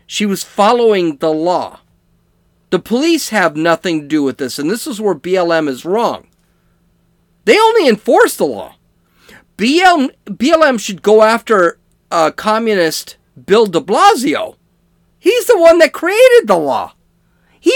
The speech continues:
created the policy. Why aren't they protesting in front of his place? So we can tell those idiots from B L M don't know who to be mad at. They don't.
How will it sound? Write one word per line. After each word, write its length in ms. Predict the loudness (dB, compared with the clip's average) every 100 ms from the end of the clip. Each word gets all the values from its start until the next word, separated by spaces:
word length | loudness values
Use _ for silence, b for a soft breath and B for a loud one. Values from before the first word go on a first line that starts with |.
| 0
created 560 | 2 4 4 2 2
the 120 | 0 -2
policy. 680 | -2 0 -2 -4 -10 -12 _ _ _ _ _ 0
Why 260 | 4 6
aren't 100 | 6
they 140 | 2 2
protesting 580 | 0 2 0 -2 -2
in 80 | 0
front 260 | 2 2 2
of 100 | -4
his 360 | -4 -4 -4
place? 680 | -12 -6 -6 -6 -12 -20 -20 _ _ _ _ _ _ _ _ _ _ _ _ _ _ _ _ b b b
So 220 | 2 4
we 120 | 2
can 140 | -2
tell 160 | 0 0
those 200 | 2 2
idiots 340 | 2 2 0
from 160 | -4 -6
B 200 | 0 0
L 160 | 2 2
M 340 | 0 -2 -6 _ _ _ _ _ _ _ _ _ _ _ _ _ _ _ 0
don't 380 | 4 4 2 0
know 480 | 2 4 2 0 -8 _ _ _
who 260 | -4 -2 0
to 100 | -4
be 160 | -6 -6
mad 320 | -4 -4 -2
at. 300 | -2 -2 -6 -6
They 180 | -4
don't. 300 | -2 -4 -4